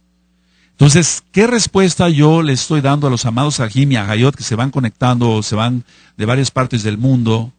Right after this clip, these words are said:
o de acá mismo del interior de la República, o de acá mismo de la ciudad de Tehuacán, Puebla, México? Y dicen, "Yo escuché un shofar en la madrugada".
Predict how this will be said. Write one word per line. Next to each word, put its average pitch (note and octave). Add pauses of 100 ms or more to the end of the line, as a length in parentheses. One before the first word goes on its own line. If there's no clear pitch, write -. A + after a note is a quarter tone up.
(180)
o G2+
de F#2+
acá A2
mismo A#2
del G#2
interior G#2+
de G#2+
la G2
República, A2+ (120)
o A#2
de A#2
acá C#3
mismo F#3
de C3
la A2+
ciudad B2+
de B2+
Tehuacán, G#2
Puebla, A2
México? A2+ (480)
Y A#2+
dicen, A#2+
"Yo C#3
escuché D#3+
un E3+
shofar D#3
en A#2+
la A2+
madrugada". A2